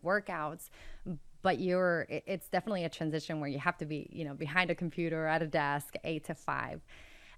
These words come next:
Um, but I think, y-, you know, how I was able to handle it was, um, just being curious and, and exploring new things, um,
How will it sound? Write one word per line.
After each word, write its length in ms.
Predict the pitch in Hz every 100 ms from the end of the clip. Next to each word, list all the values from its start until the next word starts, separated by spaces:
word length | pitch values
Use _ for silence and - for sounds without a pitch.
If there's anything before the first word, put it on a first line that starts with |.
| -
Um, 380 | 208 208 202 202 -
but 200 | 214 269
I 140 | 247
think, 500 | - 302 349 403 - - -
y-, 80 | -
you 180 | 220 226
know, 120 | 220
how 140 | 175 214
I 60 | 233
was 140 | 214
able 260 | 202 196 190
to 260 | - 170
handle 540 | 143 - 220 247 254 185
it 220 | 165 156
was, 640 | 170 175 165 160 156 147 - -
um, 540 | 165 156 156 156 170 - - - 185
just 240 | 226 214
being 260 | 277 277 226
curious 720 | - 220 202 208 165 160 -
and, 160 | - 170
and 160 | 165 165
exploring 760 | - - 180 180 175 160 165
new 140 | 180
things, 580 | 180 - 110 113 143 - - - - - _
um, 680 | 175 165 156 147 151 151 -